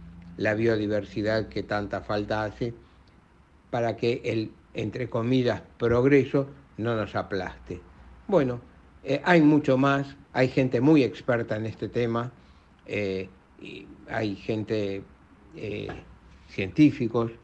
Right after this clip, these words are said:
especializados en estos temas. Nosotros hacemos simplemente mención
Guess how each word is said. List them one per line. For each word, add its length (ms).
especializados 1000
en 120
estos 280
temas. 340
Nosotros 460
hacemos 380
simplemente 560
mención 540